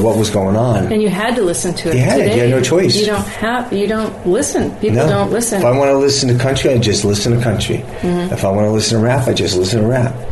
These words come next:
Speaker 2: Yeah,
Speaker 1: So.
Speaker 2: absolutely. Well, you know, when we come back after the break, I wanna talk a little bit about Carol Kay, because she was featured in the film quite a bit. And,
Speaker 1: Yeah.
Speaker 2: you know, as the only woman,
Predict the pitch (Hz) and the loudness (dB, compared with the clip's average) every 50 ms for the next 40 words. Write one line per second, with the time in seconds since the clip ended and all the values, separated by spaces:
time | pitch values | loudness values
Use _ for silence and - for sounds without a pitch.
0 | - - - - - - 196 202 202 196 196 202 - - - - 202 202 208 208 | 0 0 2 2 0 0 0 0 0 -2 -2 -2 -2 -2 -2 -2 -2 0 0 0
1 | - - 220 202 190 196 214 190 190 185 180 175 - - - - - - - - | 0 0 0 2 2 2 2 2 2 0 0 -2 -4 -10 -14 -14 -14 -12 -12 -12
2 | - - - - - 226 226 226 226 220 214 - - - - - - - - - | -12 -12 -14 -8 -4 0 0 0 0 -2 -4 -8 -12 -14 -14 -14 -14 -14 -12 -12
3 | - - - - - 220 254 262 262 262 262 240 - - - - - - - - | -10 -10 -10 -8 -6 -4 -4 -2 -2 -4 -4 -4 -6 -8 -10 -12 -14 -10 -6 -2
4 | 233 247 302 294 - 311 302 254 214 208 202 202 196 185 185 180 180 180 185 185 | -2 -2 -2 -2 -2 0 0 0 2 0 0 0 0 -2 -2 -2 -2 -4 -2 -2
5 | 185 180 185 180 185 180 175 175 175 185 190 202 220 220 - 247 240 233 208 196 | -2 -2 -2 -2 -2 -2 -2 -2 -2 -2 -2 -2 -2 -2 -2 -4 -2 0 0 0
6 | 190 190 185 185 180 180 180 - - - - - - - - - - - - - | 0 0 0 0 0 0 0 0 -2 -2 -4 -6 -8 -12 -14 -14 -14 -12 -8 -4
7 | 202 190 190 185 190 - 185 180 180 180 180 180 - - 180 175 170 165 - - | -2 -2 -2 -2 -2 -2 -2 0 0 0 0 -2 -2 -2 -2 -2 -2 -2 -4 -6
8 | - - - - - - - - 233 233 226 202 185 175 175 175 165 165 160 - | -8 -12 -10 -8 -6 -4 -2 -2 0 2 2 2 2 0 0 0 -2 -2 -4 -4
9 | - - - - - - - - - - - - - - - - - - - - | -6 -8 -10 -14 -14 -14 -14 -14 -14 -14 -14 -16 -16 -14 -14 -14 -14 -14 -16 -16
10 | - - - - - - 269 277 - 285 247 220 202 190 190 185 190 185 185 175 | -16 -16 -16 -12 -8 -6 -4 -4 -2 -2 -2 0 0 0 0 -2 -2 -2 -2 -2
11 | - 196 190 185 175 185 175 165 143 - - - - - - 113 113 113 113 113 | -2 0 0 0 0 -2 -2 -2 -2 -4 -4 -4 -4 0 0 2 2 2 2 0
12 | - - 202 185 180 175 170 160 - - 196 196 190 190 214 208 - 214 226 233 | 0 0 0 2 0 0 -2 -4 -4 -2 -2 0 0 0 0 0 0 0 0 0
13 | 240 226 202 190 190 190 202 202 196 185 175 165 165 | 2 2 2 2 2 2 2 0 0 0 0 -2 -4